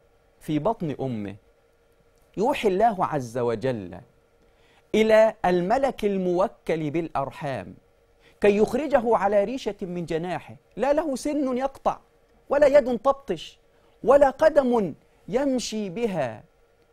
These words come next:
ثم ينبت الله عز وجل في صدر أمه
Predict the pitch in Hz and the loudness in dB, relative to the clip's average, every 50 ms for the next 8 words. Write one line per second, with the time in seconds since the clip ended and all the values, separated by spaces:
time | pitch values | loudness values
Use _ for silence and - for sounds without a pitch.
0 | _ _ _ _ _ _ _ _ _ _ _ _ _ _ _ - 226 233 220 214 | _ _ _ _ _ _ _ _ _ _ _ _ _ _ _ -2 -2 0 0 0
1 | 208 208 202 196 - - _ _ _ _ - 165 269 311 311 247 294 254 185 226 | 0 0 0 0 -4 -8 _ _ _ _ -2 0 0 0 0 0 -6 -4 0 0
2 | 214 208 208 226 254 247 220 208 156 170 185 156 143 139 147 135 135 131 120 139 | 0 0 0 -2 -2 0 -2 -2 0 -2 -2 -4 -4 -4 -2 -2 -2 -2 -2 -2
3 | 175 208 220 214 220 226 214 _ _ _ _ _ _ _ _ _ _ _ _ _ | -2 -2 -2 -2 -4 -4 -6 _ _ _ _ _ _ _ _ _ _ _ _ _
4 | _ _ _ _ _ _ _ - - 190 196 190 170 - - 262 285 214 196 233 | _ _ _ _ _ _ _ -8 -6 -4 -4 -2 -2 0 4 4 4 4 4 -2
5 | 214 220 - - 269 247 226 202 185 170 151 139 135 127 113 - | -2 -2 0 0 0 0 0 0 0 -2 -2 -4 -4 -6 -8 -10